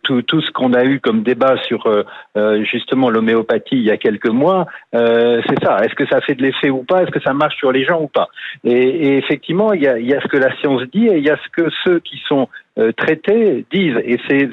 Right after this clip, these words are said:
souvent pas la même chose. Mais donc, effectivement, le,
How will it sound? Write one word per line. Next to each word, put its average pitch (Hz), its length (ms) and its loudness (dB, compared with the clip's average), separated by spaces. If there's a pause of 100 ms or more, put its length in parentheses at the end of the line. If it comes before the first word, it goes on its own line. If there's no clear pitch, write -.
souvent 175 220 0
pas 190 160 2
la 156 100 2
même 139 260 0
chose. 107 160 -2 (340)
Mais 123 120 2
donc, 175 240 0
effectivement, 175 640 0
le, 143 200 2